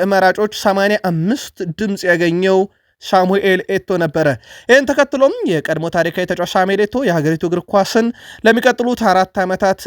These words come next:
በበላይነት እንደሚያስተዳድር ተረጋግጧል ማለት ነው። ሳሙኤል ኤቶ በካሜሮን ብሔራዊ ቡድን እንደ አውሮፓ እግር ኳስ ውስጥ ደግሞ በአውሮፓ እግር ኳስ ውስጥ ደግሞ እንደ ባርሴሎና ባሉ ክለቦች ውስጥ ቼልሲ መጥቶ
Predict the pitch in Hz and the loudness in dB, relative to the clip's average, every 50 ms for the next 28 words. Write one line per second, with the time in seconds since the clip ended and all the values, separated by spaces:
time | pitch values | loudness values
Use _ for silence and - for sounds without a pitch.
0 | - 165 139 - 185 185 180 160 175 185 180 175 170 175 180 185 185 180 - 175 | -10 -10 -4 -2 0 2 2 2 2 2 2 2 0 0 0 0 -2 -2 -2 -4
1 | 165 165 165 180 175 165 165 170 175 165 - - 185 165 165 165 160 151 175 170 | -4 -2 -2 -2 -2 -2 -2 -4 -4 -6 -4 -4 -2 0 0 0 0 -2 -2 -2
2 | 165 - 180 175 175 165 185 180 175 - 175 185 190 185 202 202 208 202 - 226 | -2 -2 -2 0 0 0 0 -2 -2 -2 -2 -2 0 0 0 0 0 0 0 0
3 | 247 269 311 - _ - - - - - - _ - - 208 196 208 208 196 196 | 0 -2 -4 -8 _ -20 -20 -20 -20 -20 -20 _ 0 2 2 4 4 4 4 4
4 | 185 180 - - - 196 190 185 156 170 170 160 156 - - 196 185 180 180 175 | 2 0 -2 -4 0 0 2 2 2 2 0 0 0 -2 -2 -2 -2 0 0 0
5 | 180 175 170 160 170 165 160 160 156 151 143 156 156 156 202 311 392 403 - - | 0 -2 -2 0 0 0 2 2 0 0 0 -2 -2 -2 -2 -4 -6 -8 -10 -8
6 | 190 208 220 190 240 233 220 220 - - 202 220 233 311 381 370 - 240 214 190 | -6 -4 0 2 4 6 6 4 4 4 2 2 2 0 -4 -4 -2 -2 -2 0
7 | 196 185 - - 208 196 - 202 - - 180 175 170 160 156 190 214 226 220 220 | -2 -4 -2 0 -2 -2 -2 -4 -8 -8 -6 -4 -4 -2 -2 -2 -2 -2 -2 -4
8 | _ _ - - - - _ - 180 190 202 214 214 214 214 185 175 165 - 170 | _ _ -20 -20 -20 -10 _ 2 4 4 6 4 4 2 0 -2 -2 -2 -4 -6
9 | 165 - - 156 156 185 196 175 160 147 143 123 165 170 170 165 - - 175 165 | -6 -4 -4 -4 -4 -2 -4 -4 -4 -4 -4 -2 0 0 0 -2 -2 -4 -4 -2
10 | 165 160 160 156 156 156 160 165 170 - 175 160 156 151 160 156 - 202 190 - | -2 -2 0 0 0 0 -2 -4 -4 -2 -2 0 0 0 -2 -4 -6 -8 -12 -8
11 | - - 359 311 - - 302 262 190 170 | -6 -4 -4 -2 -2 0 0 0 0 0